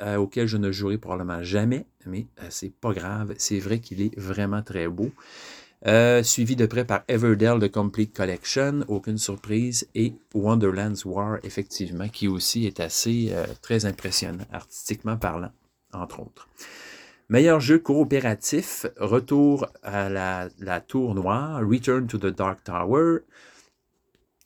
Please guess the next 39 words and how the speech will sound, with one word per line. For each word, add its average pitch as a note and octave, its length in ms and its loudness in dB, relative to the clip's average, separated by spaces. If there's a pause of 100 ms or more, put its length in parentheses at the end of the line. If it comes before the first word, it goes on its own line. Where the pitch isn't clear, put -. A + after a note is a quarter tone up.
Donc, F2+ 320 -6
lui F2+ 220 -8
aussi, F2 340 -2
j'avoue G2 320 0
qu'à G#2 140 -4
un - 20 0
moment F#2 240 -4
donné, A2 320 0
je - 80 -8
serais F2 140 -8
très G#2 180 -6
curieux G#2 300 0
d'essayer F#2+ 460 -2
ça. - 200 -2 (540)
Suivi C3 320 0
de B2 120 8
près C3+ 220 -2
par G#2 280 -2
Oath, C3 360 0 (160)
Oathsworn C3+ 960 2
Into A#2 220 0
the A2+ 80 0
Deep G2 340 -2
Wood B2 500 2
et B2 240 -2 (320)
I B2 420 0
S - 180 0
S A2 220 0
Vanguard. E2+ 580 -4 (100)
Yes ! G2 720 0 (380)
Moi, F#2+ 140 -8
je - 100 -12
suis - 80 -14
un E2+ 120 -10
pro F#2+ 320 -4
I F#2 100 -6
S F#2 180 -8
S F2+ 160 -6
Vanguard. F2 520 -8